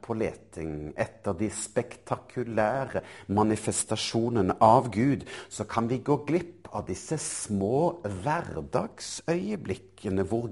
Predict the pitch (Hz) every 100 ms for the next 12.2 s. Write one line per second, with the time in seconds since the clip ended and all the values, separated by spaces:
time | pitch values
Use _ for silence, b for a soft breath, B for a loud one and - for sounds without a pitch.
0 | 80 110 123 139 139 - - 110 87 -
1 | - 117 123 104 71 71 - - 78 -
2 | - 196 220 - - - - _ _ -
3 | B B B - 113 160 - 131 127 175
4 | 185 - - - 175 214 214 185 160 82
5 | 92 73 117 156 95 80 - - 110 143
6 | 180 202 - - - 226 - - - 127
7 | - - - - - - - _ B B
8 | B - 147 - 127 120 - 196 214 147
9 | 113 104 170 202 - 180 196 135 113 160
10 | - 135 156 196 123 98 101 - 113 123
11 | 127 135 104 117 190 - 208 185 - -
12 | - -